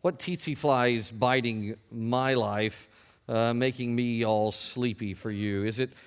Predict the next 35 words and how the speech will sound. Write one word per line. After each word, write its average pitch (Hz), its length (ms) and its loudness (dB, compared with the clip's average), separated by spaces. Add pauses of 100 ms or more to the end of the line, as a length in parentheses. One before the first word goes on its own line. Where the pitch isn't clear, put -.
(300)
is 123 160 0
it 143 120 -4
focus 147 380 2
on 139 120 0
the 131 100 0
external 123 480 -2
instead 117 240 -6
of 107 120 -8
character? 117 480 0
Is 117 180 0
it, 135 120 -2 (440)
is 123 140 -2
it 139 100 -6
slavery 151 400 2
to 139 40 0
the 131 80 -2
past 139 380 -4
or 120 80 -4
traditionalism? 117 920 -4 (1000)
Lord, 151 200 6
if 143 80 4
I, 143 220 4
am 143 120 -2
I 147 120 0
showing 220 300 0
a 156 40 4
lack 147 280 4
of 139 120 0
commitment 135 300 -4
to 131 120 0
evangelism? 104 880 -4 (1200)
Am 107 100 -8
I 110 80 -2
loving 117 360 -4 (200)
anything 110 720 -8